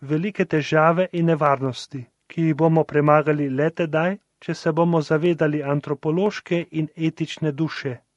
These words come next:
ki iz globine vodi samo globalizacijo prek vzajemne človečnosti.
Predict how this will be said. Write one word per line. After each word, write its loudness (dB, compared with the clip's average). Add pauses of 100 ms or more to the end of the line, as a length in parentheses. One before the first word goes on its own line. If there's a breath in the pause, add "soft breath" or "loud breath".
(200)
ki -2
iz -2
globine 4
vodi 4
samo 2
globalizacijo 0
prek -6
vzajemne 2
človečnosti. -4